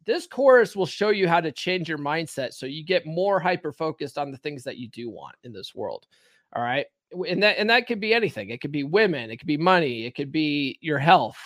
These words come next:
you know, anything like that. Um, and it all starts here. It all starts in your mind. Everything in your room right now,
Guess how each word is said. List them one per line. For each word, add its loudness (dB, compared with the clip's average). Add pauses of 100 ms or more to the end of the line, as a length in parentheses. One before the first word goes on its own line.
(140)
you -6
know, -4
anything -2
like -14
that. -14 (1300)
Um, 8
and 6
it 8
all 10
starts 6
here. 6
It -6
all 8
starts 2
in -8
your 0
mind. -2 (460)
Everything 0
in -2
your 6
room 4
right -2
now, -12